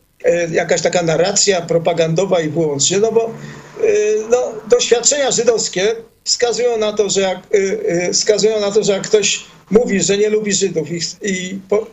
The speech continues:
i chce ich zniszczyć, no to trzeba się liczyć z taką, z takim zagrożeniem, prawda?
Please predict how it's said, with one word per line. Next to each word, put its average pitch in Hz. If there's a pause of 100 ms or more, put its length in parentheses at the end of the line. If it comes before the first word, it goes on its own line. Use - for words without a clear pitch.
(160)
i 214
chce 208
ich -
zniszczyć, 170
no 139
to 160
trzeba 160
się -
liczyć 302
z -
taką, 202
z 208
takim 208
zagrożeniem, 220
prawda? -